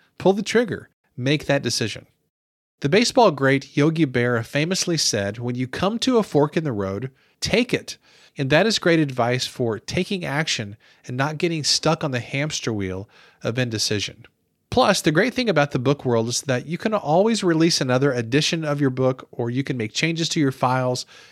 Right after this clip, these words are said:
if you're uploading them to Amazon. There are very few decisions in the book world that can't be corrected or adjusted in some way down the road.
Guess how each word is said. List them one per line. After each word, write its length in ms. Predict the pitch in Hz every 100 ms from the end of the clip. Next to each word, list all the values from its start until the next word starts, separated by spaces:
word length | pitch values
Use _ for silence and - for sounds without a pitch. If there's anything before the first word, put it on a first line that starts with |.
| _
if 160 | 127 -
you're 140 | 117
uploading 360 | 135 143 135 123
them 120 | 127
to 160 | -
Amazon. 480 | 104 123 117 107 107 - _ - - _ _
There 180 | 190 226
are 140 | 202
very 400 | 151 156 185 254
few 200 | 226 226
decisions 500 | 190 160 185 185 160
in 80 | 160
the 80 | 143
book 280 | 175 -
world 220 | - 107 110
that 220 | 101 -
can't 340 | - 160 185
be 100 | -
corrected 580 | 156 - 123 139 - 143
or 100 | 120
adjusted 540 | 113 110 135 131 - 117
in 100 | 107
some 260 | - 117
way 200 | 110 110
down 240 | 107 104 98
the 80 |
road. 380 | 98 107 92 -